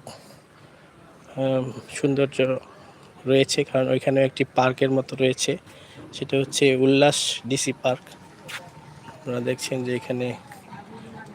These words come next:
কিশোরগঞ্জ সদর ব্যবস্থাপনা জেলা প্রশাসন, উল্লাস ডিসি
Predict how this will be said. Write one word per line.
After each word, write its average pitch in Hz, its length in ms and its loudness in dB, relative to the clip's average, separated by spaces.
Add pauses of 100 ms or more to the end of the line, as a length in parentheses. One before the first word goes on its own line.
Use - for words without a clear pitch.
(120)
কিশোরগঞ্জ 135 280 0
সদর 135 380 2 (120)
ব্যবস্থাপনা 131 600 0
জেলা 127 220 0
প্রশাসন, 131 460 -4 (1400)
উল্লাস 135 340 4
ডিসি 135 300 -4